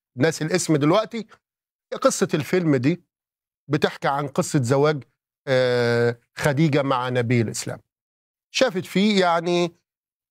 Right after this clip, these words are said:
آه، متأسف، شباب امرأة، شباب امرأة، هو نفس القصة بالظبط. عشان كده ما كانش يقدر يتزوج، تصرف عليه، شغال من تجارتها. الإجابة التانية، لأن الزواج كان زواجا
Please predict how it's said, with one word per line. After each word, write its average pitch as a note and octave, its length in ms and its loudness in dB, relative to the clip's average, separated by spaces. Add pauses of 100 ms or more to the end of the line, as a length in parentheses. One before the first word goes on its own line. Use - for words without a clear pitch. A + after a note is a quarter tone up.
(500)
آه، E3 160 2
متأسف، E3+ 520 -2
شباب E3 360 0
امرأة، A#2 400 -4 (680)
شباب D3+ 340 -2
امرأة، B2 400 -6 (140)
هو D4 180 2
نفس C#4 280 0
القصة E3+ 400 -2
بالظبط. G#2+ 420 -6 (160)
عشان B3 140 -2
كده C#4 100 2
ما C4 100 -6
كانش - 220 -6
يقدر A#3 200 2
يتزوج، F#3 580 0 (220)
تصرف G3 360 -2
عليه، E3+ 300 -2 (320)
شغال F#3+ 380 -2
من F#3 140 -4
تجارتها. G#3+ 680 -2 (640)
الإجابة A3+ 480 2
التانية، G#3+ 420 0
لأن B3+ 220 2
الزواج C4 340 2
كان B3+ 320 2
زواجا A3+ 720 2